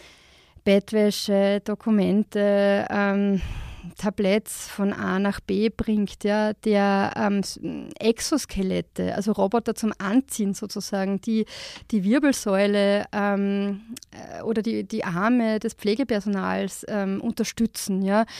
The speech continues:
sodass Hebetätigkeiten leichter werden. Ähm, ich glaub, man muss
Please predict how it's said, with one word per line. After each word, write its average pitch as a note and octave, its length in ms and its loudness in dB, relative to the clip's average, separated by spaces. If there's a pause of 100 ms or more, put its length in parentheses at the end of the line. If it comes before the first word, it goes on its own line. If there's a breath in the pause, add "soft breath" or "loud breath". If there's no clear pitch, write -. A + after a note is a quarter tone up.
(160 loud breath)
sodass G#3 400 -4
Hebetätigkeiten G#3 920 -2
leichter F#3 500 -4
werden. F#3 400 -2 (440 loud breath)
Ähm, G3+ 560 -2
ich G3+ 60 -8
glaub, A3 180 2
man A#3 120 2
muss B3 320 -2